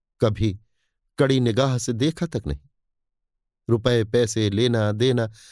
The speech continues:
सब इसी के हाथ में दे रखा था। अब रुपए जमा कर लिए हैं तो मुझी से घमंड करती है। अब इसे बेटे प्यारे हैं,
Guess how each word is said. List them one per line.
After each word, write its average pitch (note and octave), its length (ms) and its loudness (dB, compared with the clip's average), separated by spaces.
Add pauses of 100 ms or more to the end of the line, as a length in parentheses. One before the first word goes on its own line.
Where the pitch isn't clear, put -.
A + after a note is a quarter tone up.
(140)
सब E3 240 0
इसी E3+ 240 0
के E3+ 120 0
हाथ C#3+ 240 -2 (100)
में A#2+ 120 0
दे F#2 120 0
रखा D2+ 300 -6
था। - 240 -16 (1080)
अब A#2+ 140 2
रुपए A2 260 0
जमा G2 260 0
कर F#2+ 200 -4
लिए A#2+ 240 0
हैं A#2 140 0 (360)
तो C3 80 2
मुझी A#2+ 280 0
से D#3+ 120 -2
घमंड F#2 360 -2
करती D2 320 -10
है। - 220 -12 (1040)
अब A#2 100 2
इसे A2 220 0
बेटे G2+ 280 0
प्यारे A#2 340 0
हैं, F#2+ 180 -6